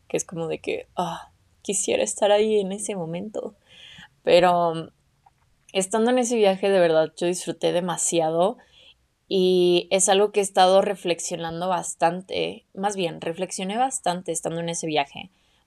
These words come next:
porque... Hubo un momento, estuve acompañada todo el viaje, o sea, literalmente tuve compañía veinticuatro siete, lo cual fue un reto para mí porque yo soy hija única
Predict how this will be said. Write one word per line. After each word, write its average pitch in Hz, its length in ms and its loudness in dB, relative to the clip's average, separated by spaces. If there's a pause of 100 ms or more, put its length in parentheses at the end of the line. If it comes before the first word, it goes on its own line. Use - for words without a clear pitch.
(100)
porque... 180 880 0 (240)
Hubo 202 180 0
un 233 80 0
momento, 196 640 0 (100)
estuve 214 300 -2
acompañada 170 540 0
todo 170 120 4
el 165 80 2
viaje, 156 280 -4
o - 40 -12
sea, - 140 -14
literalmente 165 480 -6
tuve 175 240 -2
compañía 156 480 -10
veinticuatro 160 480 -6
siete, 180 460 0 (400)
lo 226 180 -2
cual 269 440 4 (680)
fue - 260 0
un 247 160 2
reto 214 300 -2
para 180 160 0
mí 170 140 -8
porque 180 240 -6
yo 160 120 0
soy 165 200 -2
hija 170 240 -4
única 165 580 0